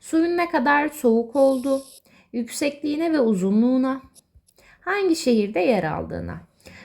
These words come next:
Saklı Kent Kanyonu tam bir doğa harikası. Yaz aylarında yerli ve yabancı turistlerin uğrak yerlerinden.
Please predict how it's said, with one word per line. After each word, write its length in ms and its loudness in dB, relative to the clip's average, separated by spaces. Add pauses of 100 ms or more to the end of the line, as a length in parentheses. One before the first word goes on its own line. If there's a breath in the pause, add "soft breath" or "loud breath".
Saklı 500 -2
Kent 300 -2
Kanyonu 380 0
tam 340 -4
bir 200 2
doğa 160 2
harikası. 680 -4
Yaz 320 0
aylarında 540 2
yerli 420 0
ve 40 2
yabancı 460 0
turistlerin 560 -6
uğrak 400 -2
yerlerinden. 640 -8